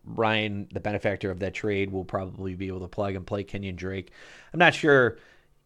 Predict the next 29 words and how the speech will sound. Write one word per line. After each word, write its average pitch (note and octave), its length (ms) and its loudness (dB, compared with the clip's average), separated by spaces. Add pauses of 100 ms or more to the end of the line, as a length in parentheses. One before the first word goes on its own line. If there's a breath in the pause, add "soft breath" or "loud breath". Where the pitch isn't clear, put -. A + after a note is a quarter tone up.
confidently, A#2+ 640 4
but G#2+ 320 0
you'll A#2 180 -2
be G#2 100 2
able G2 140 -2
to F#2+ 40 -4
play G2 220 -4
Kenyon G2 320 -6
Drake. G2+ 280 -2
Gronkowski, C3 800 2
another A2+ 280 0
two A2+ 180 -4
touchdown A2+ 500 2
day, G#2+ 280 2
four G#2+ 340 0
for G#2 140 -4
thirty-nine G2+ 560 -2
yards. G2+ 500 0
Just - 320 -6
Tom B2+ 260 -4
knows F#2+ 240 -8
how F#2+ 80 -8
to F#2 80 -8
use F#2 300 -6
him, F#2 400 -10
and F#2+ 140 -8
he's F#2 200 -8
going F#2 340 -10
to. F#2+ 300 -4